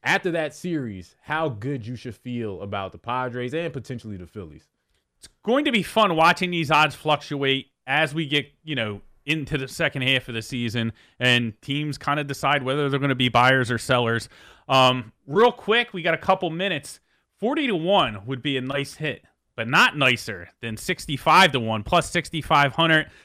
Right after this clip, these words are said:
Speaker 2: Diaz gets the M V P of the All-Star game. How <laughs> crazy was that, dude? Do you know anyone that bet on this guy?
Speaker 1: Nah.
Speaker 2: I mean <laughs>
Speaker 1: Well, first of all, somebody made the bet 'cause I, I know people who just bet the, the, the biggest odds just for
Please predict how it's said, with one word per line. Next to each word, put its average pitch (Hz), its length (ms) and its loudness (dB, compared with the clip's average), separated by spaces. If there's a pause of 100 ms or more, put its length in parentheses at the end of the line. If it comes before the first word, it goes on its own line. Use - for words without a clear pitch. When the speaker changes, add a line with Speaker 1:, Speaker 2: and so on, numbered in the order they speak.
(160)
Speaker 2:
Diaz 190 400 6
gets 156 240 0
the 143 260 -4
M 175 220 2
V 180 180 0
P 160 460 0
of 117 120 -6
the 120 120 -4
All-Star 131 560 0
game. 107 340 -10 (220)
How 214 140 2
<laughs> - 20 -2
crazy 202 520 0
was 127 200 -8
that, 156 280 2
dude? 139 180 -6
Do 175 40 0
you 269 140 0
know 294 160 6
anyone 175 540 4 (260)
that 151 180 0
bet 160 160 6
on 170 160 0
this 180 160 -2
guy? 180 280 -6 (120)
Speaker 1:
Nah. 80 300 -16 (580)
Speaker 2:
I 180 140 2
mean 180 120 0 (420)
<laughs> - 420 -20
Speaker 1:
Well, 285 120 0
first 254 220 4
of 175 80 -2
all, 147 160 4
somebody 240 480 0
made 143 240 -4
the 117 80 -8
bet 110 260 -6
'cause 120 220 -8
I, 147 260 -4
I 175 40 -2
know 165 160 -6
people 131 320 -12
who 123 100 -8
just 101 220 -10
bet 117 200 -4
the, 104 100 -8 (140)
the, 92 240 -8 (140)
the 104 60 -16
biggest 95 340 -10
odds 87 340 -10
just - 240 -14
for 80 280 -18